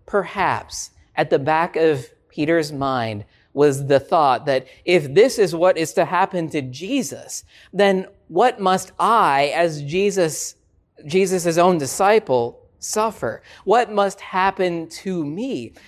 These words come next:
If Jesus is going to his suffering and death, then those same things are gonna happen to me, and I don't want that to happen.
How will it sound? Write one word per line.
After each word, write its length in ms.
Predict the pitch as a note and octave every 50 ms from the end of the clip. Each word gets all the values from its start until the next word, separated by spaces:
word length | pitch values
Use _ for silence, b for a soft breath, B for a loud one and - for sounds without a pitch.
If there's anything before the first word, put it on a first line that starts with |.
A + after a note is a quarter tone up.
| B B -
If 240 | G#3 G3+ E3+ E3 D#3
Jesus 460 | D3 G3+ B3+ C#4 A#3+ - A3 F#3 -
is 140 | F#3 E3+ D#3
going 280 | F3 F#3 F#3+ G3 G3
to 140 | F#3 F#3+ F3
his 240 | F3 A#3 C4 A#3+ -
suffering 540 | - - G3+ F#3 F#3 F#3 G3 F#3+ F3+ F3 F3
and 140 | F3 E3+
death, 280 | D#3+ F3+ F3+ F#3 F#3 -
then 180 | G3 F#3+ F#3+ F#3+
those 260 | A3 A#3+ C4+ A#3 -
same 300 | - A#3+ B3 A#3 G#3 F3
things 300 | - A#3 B3+ A#3 F#3+ G#3
are 80 | G3+
gonna 180 | F#3+ G3 F#3 F3+
happen 340 | G#3 G#3+ G#3+ G#3 A3+ F#3+ F#3
to 60 | G3
me, 220 | G3+ B3 C4+ B3+ G3+
and 140 | F#3 F#3+ B B B B B
I 180 | - F3+ A#3 B3+
don't 240 | B3+ A3+ G#3+ E3 C3+
want 460 | D#3+ F3+ A3 A#3 A3+ G#3 - D3 B2+
that 260 | D#3 D#3 D#3+ D#3+ -
to 80 | - E3+
happen. 600 | D#3 - F#3 E3+ F3+ F3 - D#3+ B2+ A#2 G#2 -